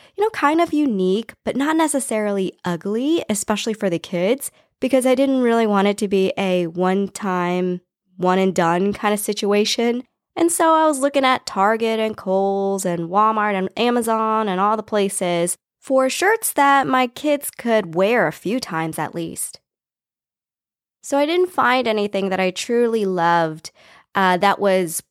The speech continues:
you know, within a reasonable price range. So I decided, you know what? Why don't I just buy some white shirts, get a bunch of decorative accents and stickers and ribbons and jingle bells from Dollar Tree,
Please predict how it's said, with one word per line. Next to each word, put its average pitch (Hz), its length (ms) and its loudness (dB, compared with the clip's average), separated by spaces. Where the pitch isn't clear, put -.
you 302 120 0
know, 302 140 2
within 208 320 0
a 180 160 2
reasonable 175 600 0
price - 360 -6
range. 156 380 -8
So 226 600 2
I 226 140 -2
decided, 233 580 -4
you 233 80 -4
know 330 160 -2
what? 339 380 0
Why 196 160 2
don't 339 140 2
I 381 100 2
just 240 320 -2
buy 180 340 2
some 185 460 -2
white 170 340 -2
shirts, - 600 -4
get 214 220 0
a 240 60 0
bunch 208 440 0
of 196 340 0
decorative 190 500 -2
accents 262 640 -2
and 180 120 -2
stickers 233 760 -2
and 185 200 -6
ribbons 247 380 2
and 175 160 0
jingle 254 320 0
bells 190 540 0
from 175 240 -4
Dollar 170 420 -2
Tree, 294 420 -2